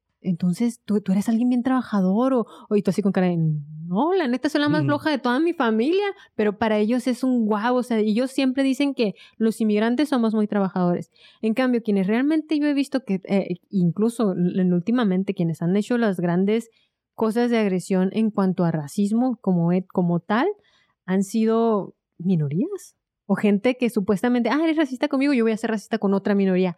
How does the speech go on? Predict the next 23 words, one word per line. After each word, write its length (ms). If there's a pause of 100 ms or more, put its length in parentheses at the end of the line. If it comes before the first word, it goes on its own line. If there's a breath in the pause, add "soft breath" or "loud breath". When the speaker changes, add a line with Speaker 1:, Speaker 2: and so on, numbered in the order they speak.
(300 soft breath)
Speaker 1:
Y 560
son 260
cosas 280
que 80
han 160
pasado 320
mucho, 320
por 140
ejemplo, 400 (720 soft breath)
ah, 340 (160)
con 140
lo 100
que 80
pasó 220
con, 320
con 160
el 100
odio 200
hacia, 180
a, 240
hacia 320
los 180
asiáticos, 600